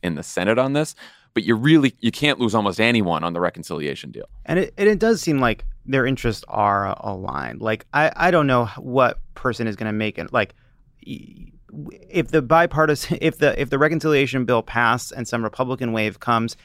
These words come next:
Speaker 2: you being the lone Democratic holdout is not gonna fucking save you.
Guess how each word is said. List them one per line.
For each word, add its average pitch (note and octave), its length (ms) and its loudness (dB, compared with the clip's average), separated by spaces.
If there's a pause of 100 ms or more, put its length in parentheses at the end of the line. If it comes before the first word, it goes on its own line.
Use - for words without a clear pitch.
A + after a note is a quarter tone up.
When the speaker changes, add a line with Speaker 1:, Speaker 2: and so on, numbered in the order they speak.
(160)
Speaker 2:
you E3 120 0
being D3+ 260 2
the B2 80 2
lone A#2+ 300 2
Democratic A2+ 540 0
holdout G#2+ 400 0
is G#2 80 -10
not A2+ 160 -2
gonna G#2+ 120 -6
fucking G2 360 -8
save - 220 -8
you. E2+ 160 -10